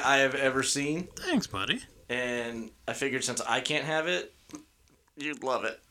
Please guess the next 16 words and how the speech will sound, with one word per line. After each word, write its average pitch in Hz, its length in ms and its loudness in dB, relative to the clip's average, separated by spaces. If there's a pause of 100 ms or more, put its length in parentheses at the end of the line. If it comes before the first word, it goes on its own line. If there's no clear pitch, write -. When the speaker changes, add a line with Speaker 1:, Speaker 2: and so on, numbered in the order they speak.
(140)
Speaker 2:
That's 185 180 -6
amazing. 113 480 -6 (600)
Speaker 1:
Isn't 185 80 6
that 320 120 10
great? 214 380 12 (180)
I - 40 6
Speaker 2:
Really - 100 8
Speaker 1:
saw 302 180 10
that 247 160 8
Speaker 2:
tasty. 247 200 6
Speaker 1:
can 269 100 6
and 220 100 4
I 208 60 6
was 208 120 4
like, 190 220 4
"Ugh." 196 520 12